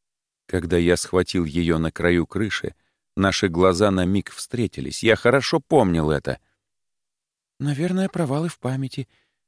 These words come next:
Я что-то забыла?» «Ты забыла кое-что очень важное.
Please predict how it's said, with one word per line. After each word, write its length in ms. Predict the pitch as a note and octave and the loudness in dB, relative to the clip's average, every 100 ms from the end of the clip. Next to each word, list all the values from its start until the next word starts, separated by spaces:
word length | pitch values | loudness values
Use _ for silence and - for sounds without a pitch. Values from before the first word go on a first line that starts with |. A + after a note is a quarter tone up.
| - | 0
Я 160 | D3 | 2
что-то 420 | - D#3+ D#3 D3 C#3 | 2 -2 0 0 2
забыла?» 560 | D#3+ D3 A#3+ A#3 G#2 - _ _ _ _ _ _ | 2 4 4 2 -4 -10 _ _ _ _ _ _
«Ты 280 | - F2+ F#2+ | -2 2 2
забыла 560 | F2+ G#2+ F#2 A#2 G#2+ G2+ | 4 4 4 4 6 4
кое-что 580 | - A2+ G#2 - G#2+ | 4 4 4 2 4
очень 360 | G#2+ G#2+ A#2+ A#2 | 4 4 2 2
важное. 720 | A#2 D3 C3 F2+ F2 D#2 C2+ | 4 4 4 2 0 0 -2